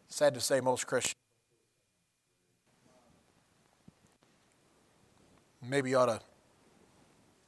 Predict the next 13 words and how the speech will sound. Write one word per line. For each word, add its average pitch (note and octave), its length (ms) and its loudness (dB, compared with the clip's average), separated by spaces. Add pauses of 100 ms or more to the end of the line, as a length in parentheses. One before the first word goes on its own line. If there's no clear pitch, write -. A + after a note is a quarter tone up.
look C#3 160 -2
around C3 260 4
and A2 100 -6
say, B2 220 0 (340)
"Maybe D3+ 240 2
I C#3+ 60 8
ought D3 60 10
to C3 80 -4
be C3+ 80 -4
a C3 40 -2
little B2 160 -6
more A#2 140 -4
faithful. - 420 -10